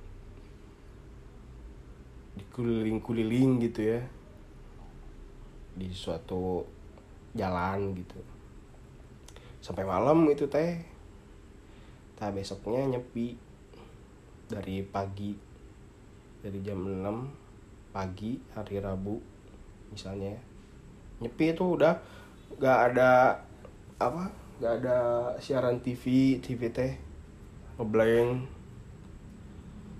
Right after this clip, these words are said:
Terus lampu gak boleh nyala gitu kan.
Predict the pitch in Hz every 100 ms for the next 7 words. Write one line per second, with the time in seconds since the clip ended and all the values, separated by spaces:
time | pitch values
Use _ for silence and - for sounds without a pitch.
0 | - - - - - - - 110 107 110
1 | - - - - - - - - - -
2 | 117 107 101 113 113 104 107 107 113 104
3 | 101 104 107 107 113 - - - - 101
4 | 107 107